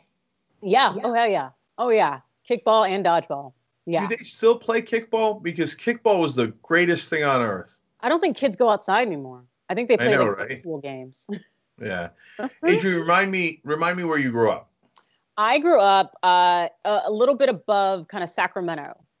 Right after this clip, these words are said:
Speaker 1: So I
Speaker 3: Yeah.
Speaker 1: went to school down in Sacramento, and then I actually grew up kind of in the sticks. It's El Dorado County. So when I was up there, we had buffalo, rattler, um, you know, all sorts of snakes and mountain lions and beings.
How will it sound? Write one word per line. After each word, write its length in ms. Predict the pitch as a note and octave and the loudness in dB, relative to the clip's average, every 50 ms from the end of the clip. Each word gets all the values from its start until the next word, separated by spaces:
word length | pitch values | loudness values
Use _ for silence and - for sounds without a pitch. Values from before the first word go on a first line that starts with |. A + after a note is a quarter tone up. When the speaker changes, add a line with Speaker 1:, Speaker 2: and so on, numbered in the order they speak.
| _ _ _ _ _ _ _ _ | _ _ _ _ _ _ _ _
Speaker 1:
So 260 | - G#3+ G3+ F#3+ F3+ | -4 -2 0 2 2
I 80 | F3+ - | 2 2
Speaker 3:
Yeah. 60 | F3+ F#3 | 0 0
Speaker 1:
went 180 | A3 A3 - | -2 -4 -6
to 80 | - G3+ | -10 -14
school 260 | - - A3+ G#3+ G3+ | -8 -4 -2 -2 0
down 160 | G#3+ A3 G#3 | 0 0 0
in 100 | F#3+ F#3+ | -2 -2
Sacramento, 600 | F#3 G#3+ F#3+ F3+ - G3 F3+ F3+ F3+ F3 F3 E3+ | 0 0 0 0 0 -2 -4 -4 -4 -2 -2 -4
and 120 | - E3+ F3 | -4 -6 -4
then 120 | G3 G3+ | -2 -2
I 80 | G3 F#3+ | 0 0
actually 320 | F#3 F3+ F3+ - G3+ F#3+ | 0 -2 -4 -6 -10 -10
grew 260 | - - F#3+ G3 G3 | -8 -4 -2 0 0
up 220 | F#3+ F#3 - _ _ _ | 0 0 -2 _ _ _
kind 240 | - - F#3+ F3+ F3+ | -10 -8 -6 -6 -4
of 80 | E3+ E3+ | -4 -4
in 80 | E3+ | -6
the 80 | E3 D3+ | -6 -8
sticks. 500 | - - _ G#3 G3 F3+ F3+ - - - | -10 -8 _ -2 -2 -2 -4 -6 -10 -10
It's 160 | E3 E3 - | -10 -6 -2
El 160 | - F3+ F3+ | 0 0 2
Dorado 300 | F3 F3 E3+ F3 F3 E3 | 4 4 4 4 2 2
County. 420 | - - E3+ E3+ F#3 G3+ A3+ A#3+ - _ _ _ _ _ _ _ _ _ | 0 -2 -4 -2 -4 -4 -6 -10 -12 _ _ _ _ _ _ _ _ _
So 160 | - G3 F#3 | 0 2 2
when 160 | E3+ F#3 F3+ | 2 2 0
I 160 | F3+ F#3 F#3 | 0 0 0
was 160 | F3+ F3 E3 F3 | 0 0 0 0
up 180 | F3+ E3 - | -2 -2 -2
there, 320 | - F#3 F3 F3 F3 E3+ E3 | 0 2 4 4 4 2 2
we 100 | E3+ E3+ | 0 0
had 240 | F3 E3 C#3+ C3 | 0 0 -2 -2
buffalo, 520 | - F3 E3+ E3 - F3 E3+ E3+ E3 E3 D#3 | -2 -2 -2 -2 -2 -4 -2 0 0 0 0
rattler, 760 | D#3+ D#3 D#3 D3 - E3 E3 D#3 D#3 D3+ D3+ D3+ D3 D3 D3 _ _ _ _ _ _ - | 0 0 0 -2 -2 -2 -2 0 0 0 -2 -2 -4 -8 -12 _ _ _ _ _ _ -6
um, 840 | E3 D#3+ D#3 D#3 D3+ D3+ D3+ D3+ D3+ D3 D3 D3 D3 D3 C#3+ D#3 - _ | -2 0 0 2 2 0 0 0 -2 -2 -4 -4 -6 -6 -6 -8 -10 _
you 160 | - F3+ F3 | -2 0 2
know, 160 | F3 E3+ E3 - | 4 4 4 4
all 160 | - F#3 G3 | 4 2 2
sorts 420 | - - G3+ F3 F3 E3+ E3 - | 2 0 0 0 0 0 0 0
of 380 | F3 D#3+ D#3 D#3 D3+ D3 D3 C#3+ | 2 2 4 4 2 0 -2 -6
snakes 540 | - - - F3+ F3 E3+ E3+ D#3+ - - - | -12 -8 -4 -2 0 0 0 -2 -4 -6 -4
and 180 | D#3+ D3+ D3+ | -4 -2 -2
mountain 280 | D#3 D#3 D#3+ - D#3 E3 | -2 -2 -2 -4 -4 -6
lions 340 | D#3 D#3 D#3 D#3 D3+ C#3 D3 | -4 -4 -4 -4 -6 -6 -6
and 120 | D3 C#3+ | -4 -2
beings. 600 | D3 D3+ D3+ D3 D3 C#3+ C#3+ C3+ - - - _ | -2 -2 -2 -2 -4 -6 -6 -8 -12 -18 -20 _